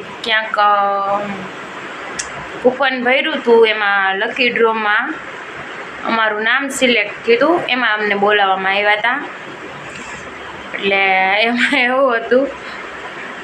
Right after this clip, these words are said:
કે એ ક્લબ દ્વારા અમને બોલાવવામાં આવ્યા હતા. એ ક્લબની તમે મેમ્બરશીપ લ્યો એટલે આજની જ ઓફર હતી માત્ર,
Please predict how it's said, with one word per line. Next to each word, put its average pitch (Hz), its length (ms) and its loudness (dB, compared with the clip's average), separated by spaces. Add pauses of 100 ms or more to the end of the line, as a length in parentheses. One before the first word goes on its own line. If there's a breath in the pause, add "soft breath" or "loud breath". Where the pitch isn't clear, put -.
(380)
કે 196 160 2 (1500)
એ 240 320 2 (440)
ક્લબ 294 240 2 (160)
દ્વારા 254 280 2
અમને 226 320 -2
બોલાવવામાં 208 640 2
આવ્યા 190 200 0
હતા. 220 240 0 (1500)
એ 220 300 2
ક્લબની 262 760 2
તમે 247 260 0
મેમ્બરશીપ 262 760 0
લ્યો 262 480 4
એટલે 208 600 2
આજની 269 500 2
જ 277 60 2
ઓફર 240 340 2
હતી 208 220 2
માત્ર, 202 400 2